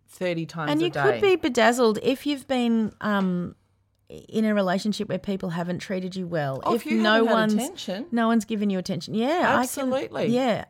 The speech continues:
Speaker 1: You're
Speaker 2: I
Speaker 1: really vulnerable, and I think
Speaker 2: Yeah.
Speaker 1: it's really important to know this before you get into the dating pool.
Speaker 2: Yeah.
Speaker 1: To ju-, that doesn't even mean that you necessarily have to back out of that,
Speaker 2: Mm, mm.
Speaker 1: 'cause maybe they,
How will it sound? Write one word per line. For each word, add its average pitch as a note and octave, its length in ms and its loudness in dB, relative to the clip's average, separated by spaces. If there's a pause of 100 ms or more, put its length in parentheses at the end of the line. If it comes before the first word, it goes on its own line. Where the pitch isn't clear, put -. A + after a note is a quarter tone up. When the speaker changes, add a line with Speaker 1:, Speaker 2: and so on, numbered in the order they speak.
Speaker 1:
You're A#3+ 140 2
Speaker 2:
I - 20 -4
Speaker 1:
really B3+ 420 -2
vulnerable, G#3 540 -4
and E3+ 160 -6
I F3+ 40 -6
think G#3 200 -6
Speaker 2:
Yeah. D4 320 4
Speaker 1:
it's G#3+ 80 2
really A3 160 0
important G3 600 -6 (380)
to - 140 -6
know F#3+ 340 -2
this F3+ 220 -10
before F3 420 -10
you E3 160 -10
get D#3+ 300 -12
into G3 340 -8
the E3+ 120 -10
dating D3 420 -6
pool. F#3 240 -2
Speaker 2:
Yeah. G3 280 -2 (340)
Speaker 1:
To A3 120 -4
ju-, C4 280 -2 (180)
that C4 160 -4
doesn't D4+ 340 -10
even C4 320 -4
mean A#3 280 -2
that A3 120 -6
you G3 160 -8
necessarily G3 520 -6
have F#3 240 -6
to E3+ 300 -6 (180)
back F3 220 -6
out D4 200 -4
of E4 80 -6
that, E3 320 -2
Speaker 2:
Mm, F#3 240 2
mm. - 160 -2
Speaker 1:
'cause D3 120 0
maybe G3+ 300 -4
they, F#3 380 -4